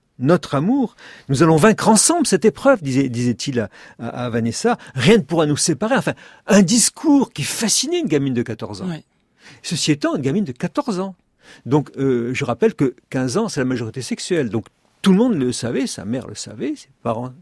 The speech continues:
Speaker 1: le savaient, lui, il le savait, et toute une communauté autour de, autour de littéraire le savait. Et ceux qui invitaient, euh,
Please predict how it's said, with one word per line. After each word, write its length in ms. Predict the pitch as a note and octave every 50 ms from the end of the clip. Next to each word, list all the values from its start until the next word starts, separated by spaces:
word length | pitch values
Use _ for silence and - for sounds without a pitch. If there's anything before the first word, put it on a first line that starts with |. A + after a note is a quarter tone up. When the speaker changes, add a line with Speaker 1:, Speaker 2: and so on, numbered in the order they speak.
| D3+ D#3
Speaker 1:
le 60 | D3 A#2+
savaient, 420 | - A#2+ A#2+ C3+ F#3+ C4 C#4 B3+ G3
lui, 220 | C3 A#2+ C#3 C#3
il 80 | A2+ G#2
le 80 | A2
savait, 380 | A2+ - A2 G#2 C#3 G#3+ C4 A#3 - - - -
et 60 | -
toute 160 | - - F3 -
une 120 | C#3 C3
communauté 400 | - G3 F3+ E3 D3+ C#3 B2 F#3+
autour 280 | F3+ C#3+ A#2+ - D3 A#2+
de, 80 | A#2+ A#2
autour 220 | A2 - D3+ C#3+
de 220 | A#2 A2+ A2 A2 - - - - -
littéraire 420 | A2 G#2 - - B2 E3+ A3+ G#3
le 80 | D3 B2+
savait. 400 | - - G3+ A3+ C4 A3+ D#3+ B2+
Et 280 | A#2+ A#2+ B2 B2 B2+ A2+
ceux 180 | - - E3
qui 160 | C#3+ - C3+ B2
invitaient, 480 | A#2 A2 A#2 - - C#3 C3+ C3 B2 A#2
euh, 140 | A2+ A2+